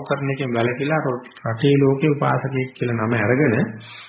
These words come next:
දිගටම පව් කරගෙන ඉන්න පුළුවන් නේ කියලා. අපේ භාෂාවෙන් අපේ හැසිරීමෙන් නම් අපිට එහෙම රවට්ටාගෙන ඉන්න පුළුවන්. නමුත් මනසින් මනසට ක්‍රියාත්මක වෙන අමුතුම ධර්මතා තියෙනවා.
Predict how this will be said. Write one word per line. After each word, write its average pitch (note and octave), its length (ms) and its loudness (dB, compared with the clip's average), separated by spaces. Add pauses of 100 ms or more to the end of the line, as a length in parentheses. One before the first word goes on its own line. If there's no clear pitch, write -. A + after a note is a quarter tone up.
(180)
දිගටම C3+ 640 0
පව් C#3 220 0
කරගෙන C#3+ 300 -2
ඉන්න C#3 180 -4
පුළුවන් C3+ 360 -2
නේ G#2 180 -6
කියලා. G2 340 -12
අපේ A#2+ 300 0
භාෂාවෙන් C3+ 640 -2
අපේ C3 280 0
හැසිරීමෙන් D3 580 -2
නම් D#3+ 180 -4
අපිට D3+ 240 -8
එහෙම D3 180 -4
රවට්ටාගෙන D3 580 -4
ඉන්න D3+ 200 -2
පුළුවන්. E3 380 2 (560)
නමුත් F3 340 0
මනසින් C3 480 0
මනසට D#3+ 440 0
ක්‍රියාත්මක B2+ 640 -6
වෙන A#2+ 260 2 (1500)
අමුතුම C3+ 480 0
ධර්මතා C3+ 560 -2
තියෙනවා. - 400 -14